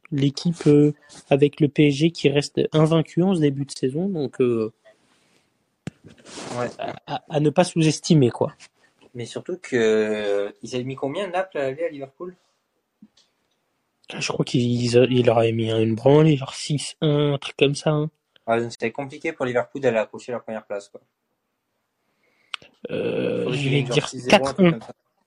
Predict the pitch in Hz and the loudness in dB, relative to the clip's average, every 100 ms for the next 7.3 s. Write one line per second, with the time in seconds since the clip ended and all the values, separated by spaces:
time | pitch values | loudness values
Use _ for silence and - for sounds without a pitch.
0 | _ - 120 - 165 147 143 - 143 156 | _ 2 2 2 -4 0 0 0 -2 0
1 | 160 165 - 190 196 185 196 185 185 185 | -4 -6 -12 2 2 4 2 4 4 4
2 | 208 226 - 165 151 143 - 185 190 185 | 0 -4 -8 -4 -4 -2 0 0 2 0
3 | 170 180 - - 165 175 165 170 - 170 | 0 -8 -10 -12 -10 -8 -8 -8 -8 -8
4 | 160 190 175 170 - 175 - 151 - _ | -6 -4 -2 -4 -6 -8 -4 -6 -6 _
5 | - - - _ - 147 - 170 160 - | -20 -20 -20 _ -4 -2 0 -2 -2 0
6 | 185 160 143 - 165 - 143 139 - 131 | 0 2 -2 -4 -4 -4 -4 -6 -4 -4
7 | 120 110 - | 0 -2 -4